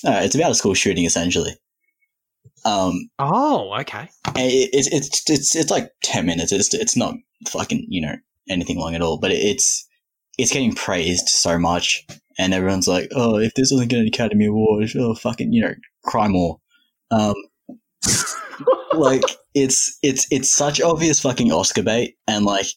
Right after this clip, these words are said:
Speaker 1: it's just made by a s-, bunch of self-righteous assholes jerking themselves off in a room and like, "Oh, we fix school shootings now." Fuck off, you did nothing.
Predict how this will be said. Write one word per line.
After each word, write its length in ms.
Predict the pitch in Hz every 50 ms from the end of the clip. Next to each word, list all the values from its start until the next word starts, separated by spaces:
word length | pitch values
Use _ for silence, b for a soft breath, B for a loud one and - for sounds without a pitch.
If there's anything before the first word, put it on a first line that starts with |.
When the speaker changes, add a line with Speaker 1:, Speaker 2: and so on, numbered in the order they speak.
| _
Speaker 1:
it's 220 | - 110 101 - -
just 220 | 123 127 120 -
made 260 | 104 92 92 101 98
by 140 | - 101 92
a 20 |
s-, 180 | 92 - - - -
bunch 260 | - - 95 98 -
of 80 | 104 98
self-righteous 680 | - - 98 95 98 - - 98 85 92 98 - - -
assholes 520 | - - 92 95 - - 104 87 90 92 -
jerking 300 | - 95 92 90 - 98
themselves 320 | 90 87 - 90 90 90
off 160 | 90 87 87
in 60 | 87 85
a 40 | 87
room 180 | 90 90 87
and 80 | 87 82
like, 160 | 87 101 - -
"Oh, 200 | 147 147 143 120
we 120 | 117 135 151
fix 240 | 147 - 120 113 -
school 160 | - 131 123
shootings 400 | - - 135 143 156 147 127 -
now." 120 | 107 - -
Fuck 280 | - - 190 160 -
off, 180 | 95 90 - -
you 80 | 95
did 140 | 90 92 90 90
nothing. 460 | 87 90 90 - 90 90 90 87